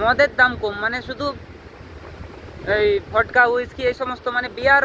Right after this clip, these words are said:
বাদ দিয়ে যেসব, যে সমস্ত কি আর কি আছে সবের দাম কম, শুধু বিয়ারের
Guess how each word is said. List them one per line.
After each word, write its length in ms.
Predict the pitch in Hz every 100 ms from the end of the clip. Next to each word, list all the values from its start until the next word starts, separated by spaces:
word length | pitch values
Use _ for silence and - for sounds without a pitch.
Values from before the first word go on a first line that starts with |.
| 247
বাদ 120 | 240 262
দিয়ে 160 | 269
যেসব, 220 | 247 254 247 - - - -
যে 100 | 233 233 262
সমস্ত 360 | 247 262 - 262 -
কি 100 | 254
আর 60 | 247 233
কি 80 | 240 220
আছে 180 | 277 330 - - - - -
সবের 260 | 254 285 294 254
দাম 140 | 247 220 240
কম, 140 | 277 269
শুধু 200 | 254 247 294 240
বিয়ারের 400 | 233 226 254